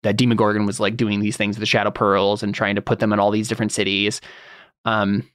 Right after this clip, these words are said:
and then at the end of the, the campaign proper that we did, um, before we did the, like, the last se-, session, you guys went into the Underdark to, like, stop the production of the Shadow Pearls. Like, you went to the place where they make Shadow Pearls and, like,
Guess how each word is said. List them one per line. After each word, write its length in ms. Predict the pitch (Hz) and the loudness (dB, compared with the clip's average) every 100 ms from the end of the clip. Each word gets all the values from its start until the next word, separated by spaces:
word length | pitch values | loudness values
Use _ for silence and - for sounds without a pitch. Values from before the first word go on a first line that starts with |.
| _ - | _ -2
and 200 | 113 113 | 2 4
then 500 | 113 113 113 110 - | 2 2 2 2 0
at 80 | 117 | -2
the 120 | 123 120 | -2 2
end 180 | 190 | 2
of 180 | 175 120 | 2 2
the, 440 | 127 117 107 104 - _ | 2 4 4 0 -4 _
the 80 | 123 | -8
campaign 480 | - 127 120 123 110 | -2 -2 2 2 2
proper 380 | - 139 127 110 | 0 0 2 0
that 100 | 104 | 2
we 140 | 107 165 | 2 2
did, 400 | 113 104 110 127 _ | 4 4 2 -4 _
um, 540 | 113 110 107 107 107 - _ _ | 0 2 2 2 0 -4 _ _
before 240 | 127 139 123 | -2 2 2
we 100 | 120 | 2
did 160 | 117 | 2
the, 80 | 101 | 0
like, 160 | 98 101 | -2 -2
the 80 | 104 | -2
last 240 | 110 - | -2 -2
se-, 80 | - - | -4 -4
session, 600 | - - - - 90 175 - _ _ _ _ _ - | -6 -2 -2 -2 -2 -4 -6 _ _ _ _ _ -2
you 80 | |
guys 180 | 131 123 | 0 2
went 160 | 131 127 | 2 2
into 100 | 113 | 2
the 80 | 123 | 2
Underdark 480 | 135 123 107 95 | 2 2 2 0
to, 100 | - | 0
like, 180 | 113 87 | -2 0
stop 480 | - - - 113 - | 0 0 0 -4 -4
the 80 | - | -6
production 420 | - - - - | 0 -2 0 -4
of 60 | 95 | -2
the 40 | |
Shadow 240 | - 92 - | 0 -2 -2
Pearls. 320 | - - - | -4 -4 -6
Like, 160 | 110 | -2
you 60 | 113 | 0
went 160 | 117 110 | 0 -2
to 60 | - | -6
the 60 | |
place 260 | - 117 110 | -2 -2 0
where 40 | |
they 100 | 113 | 2
make 260 | 107 107 101 | 2 2 2
Shadow 260 | - 98 92 | 0 0 -2
Pearls 320 | - 90 107 | -2 -2 -2
and, 60 | |
like, 240 | - - | -2 -4